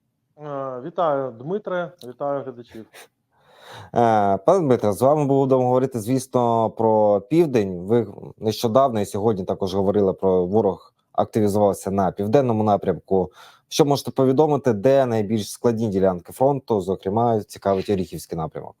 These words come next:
Speaker 1: На Оріхівському напрямку, як ви бачите, вони сконцентрували свої дії. Це Старомайорське в першу чергу, але порівняно з позавчорашнім днем, вчора кількість штурмів зм-, е, зменшилася.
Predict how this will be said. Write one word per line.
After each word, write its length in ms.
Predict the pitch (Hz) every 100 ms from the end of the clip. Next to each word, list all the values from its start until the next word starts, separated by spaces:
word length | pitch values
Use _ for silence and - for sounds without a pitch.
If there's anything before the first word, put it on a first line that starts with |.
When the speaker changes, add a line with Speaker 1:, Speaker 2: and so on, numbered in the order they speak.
| _ _ _ _ _ _ _ - 156
Speaker 1:
На 100 | 160
Оріхівському 460 | 175 175 - 160
напрямку, 640 | 165 160 156 139 135 - 139
як 180 | 139
ви 60 | 143
бачите, 340 | 143 143 -
вони 240 | 139 147 151
сконцентрували 880 | - 156 165 160 175 170 165 131 120
свої 300 | - 135 139
дії. 460 | 127 196 226 165 151 _ _ _ _
Це 100 | 156
Старомайорське 720 | 151 156 156 160 196 240 247
в 80 | 175
першу 280 | 180 170 160
чергу, 480 | - 165 147 139 139
але 460 | 131 147 170 170 - _ _
порівняно 1040 | 156 175 165 147 143 143 143 143 147 139 131
з 120 | 156
позавчорашнім 840 | 156 156 147 - 151 165 185 165 135
днем, 320 | 143 151 131 _ _ _ _
вчора 240 | 160 165
кількість 380 | 151 165 143 151
штурмів 380 | _ 160 156 135
зм-, 560 | 123 165 156 156 156 143
е, 220 | 131 127
зменшилася. 680 | 151 151 131 147 165 -